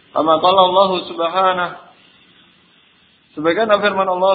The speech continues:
Subhanahu wa taala, "Wa laqad ba'atsna fi kulli ummatin rasulan an i'budullaha wajtanibut taghut." Ayat ini tidak asing lagi di telinga-telinga kita. Bagi ikhwah yang mungkin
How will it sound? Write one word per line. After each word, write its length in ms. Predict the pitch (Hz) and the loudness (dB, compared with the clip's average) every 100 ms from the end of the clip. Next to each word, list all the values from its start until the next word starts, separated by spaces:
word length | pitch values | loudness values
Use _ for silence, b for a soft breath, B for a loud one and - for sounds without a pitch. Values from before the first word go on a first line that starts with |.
| 190 | 0
Subhanahu 520 | 170 180 190 190 180 | -4 -4 -2 -2 0
wa 120 | 170 170 | -2 0
taala, 380 | 175 185 180 180 175 - - - | 0 0 0 -2 -6 -12 -20 -6
"Wa 100 | 143 | -4
laqad 320 | 170 165 175 175 | -2 -4 -4 -6
ba'atsna 640 | 170 165 185 190 180 175 175 | -4 -2 -2 -4 -6 -6 -6
fi 160 | 170 | -8
kulli 400 | 170 196 185 180 | -8 -6 -6 -6
ummatin 420 | 170 185 185 180 180 | -8 -4 -4 -2 -2
rasulan 720 | 175 170 196 202 180 - - - _ _ _ _ _ | -2 -2 -2 0 0 -2 -12 -20 _ _ _ _ _
an 160 | 139 185 | -8 -6
i'budullaha 960 | 196 180 180 180 180 175 190 180 175 | -6 -4 -2 -2 -2 0 2 2 2
wajtanibut 800 | 170 165 160 - 180 180 165 160 | 0 -4 -8 -4 -4 -4 -8 -6
taghut." 560 | 160 156 151 170 139 - _ _ _ _ _ _ _ _ _ _ _ _ _ _ - | -2 -2 -2 -6 -8 -14 _ _ _ _ _ _ _ _ _ _ _ _ _ _ -14
Ayat 160 | 120 127 | -12 -10
ini 240 | 143 151 | -8 -8
tidak 320 | 143 131 131 | -8 -10 -10
asing 160 | - 131 | -12 -10
lagi 240 | 147 135 | -10 -10
di 80 | 123 | -14
telinga-telinga 720 | 127 139 135 123 - 127 127 | -14 -14 -12 -14 -14 -12 -12
kita. 320 | 139 139 120 110 _ _ _ _ _ _ _ _ _ _ 120 | -12 -14 -14 -16 _ _ _ _ _ _ _ _ _ _ -18
Bagi 160 | 120 | -12
ikhwah 560 | 127 131 131 139 139 - _ _ _ _ - | -10 -8 -2 -2 -2 -10 _ _ _ _ -12
yang 160 | 123 | -10
mungkin 480 | 127 135 131 131 127 | -8 -8 -8 -10 -14